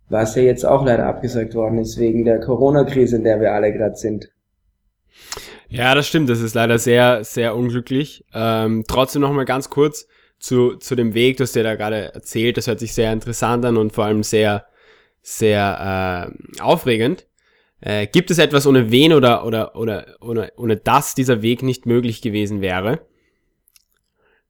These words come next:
Speaker 2: Im Sinne
Speaker 1: Boah.
Speaker 2: von Mentoren oder Ereignissen,
Speaker 1: Also ich
Speaker 2: ohne
Speaker 1: sag jetzt
Speaker 2: die
Speaker 1: mal so,
Speaker 2: du das
Speaker 1: meine Inspirationsperson, so wie ich ein Kind war, war immer mein Opa und mein Onkel, die mir halt immer so ein bisschen so irgendwie so ein bisschen die Welt erklärt haben, was alles,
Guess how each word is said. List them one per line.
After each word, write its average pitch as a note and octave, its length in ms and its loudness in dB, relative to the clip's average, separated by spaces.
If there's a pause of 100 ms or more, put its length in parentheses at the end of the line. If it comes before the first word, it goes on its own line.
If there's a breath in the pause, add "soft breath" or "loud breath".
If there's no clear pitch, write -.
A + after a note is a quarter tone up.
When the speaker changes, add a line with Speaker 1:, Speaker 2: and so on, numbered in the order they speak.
(240)
Speaker 2:
Im A2+ 140 -2
Sinne B2+ 160 6
Speaker 1:
Boah. B2 80 4
Speaker 2:
von A#2+ 160 2
Mentoren A#2+ 560 2
oder A#2 140 2
Ereignissen, B2 720 0 (480 soft breath)
Speaker 1:
Also A2+ 140 0
ich A2+ 60 0
Speaker 2:
ohne A#2 100 2
Speaker 1:
sag A2+ 80 4
jetzt B2 120 2
Speaker 2:
die C3+ 60 2
Speaker 1:
mal C3 160 6
so, B2 240 4
Speaker 2:
du A#2 60 -2
das B2 140 4
Speaker 1:
meine A#2+ 160 4 (100)
Inspirationsperson, B2 1200 -2
so A#2+ 140 -6
wie A#2 40 -8
ich A2+ 140 -10
ein A2 80 -6
Kind B2+ 380 -6
war, A#2 180 -6
war A#2+ 120 -2
immer A#2+ 180 -2
mein A2+ 200 -4
Opa C#3+ 600 -2 (460)
und B2+ 180 -8
mein - 160 -4
Onkel, B2+ 400 0
die C3 100 -2
mir A#2+ 160 -2
halt A2 180 -6
immer A#2 200 -2
so A2+ 100 -6
ein A2+ 120 -4
bisschen A2 340 -10
so G#2 260 -6
irgendwie G#2+ 240 -8
so G#2 320 -8
ein - 120 -14
bisschen - 260 -8
die G#2+ 100 -8
Welt A2 260 0
erklärt A#2+ 540 -6
haben, A2+ 240 -6
was G#2+ 160 -10
alles, - 420 -10